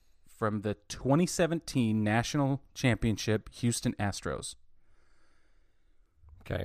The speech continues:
Speaker 1: this week came out and said, "We were cheating,"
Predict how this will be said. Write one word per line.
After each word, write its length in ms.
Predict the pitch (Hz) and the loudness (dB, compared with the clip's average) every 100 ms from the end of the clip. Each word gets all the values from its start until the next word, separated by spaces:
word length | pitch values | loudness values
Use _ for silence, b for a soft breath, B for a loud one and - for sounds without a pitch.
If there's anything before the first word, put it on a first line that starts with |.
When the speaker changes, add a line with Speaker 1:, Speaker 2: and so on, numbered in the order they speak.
| 135 | 2
Speaker 1:
this 240 | 143 151 | 4 4
week 360 | 120 110 - - | 2 2 -2 -4
came 240 | 120 127 113 | 0 2 4
out 220 | 107 - | 2 0
and 160 | 120 104 | -4 -4
said, 480 | - 101 101 98 - _ _ _ - | 0 2 2 0 -6 _ _ _ -6
"We 260 | 107 113 | 0 2
were 180 | 113 113 - - - - _ - - | 2 -2 -4 -20 -20 -20 _ -20 -12
cheating," 480 | - 135 101 95 | 0 2 2 -2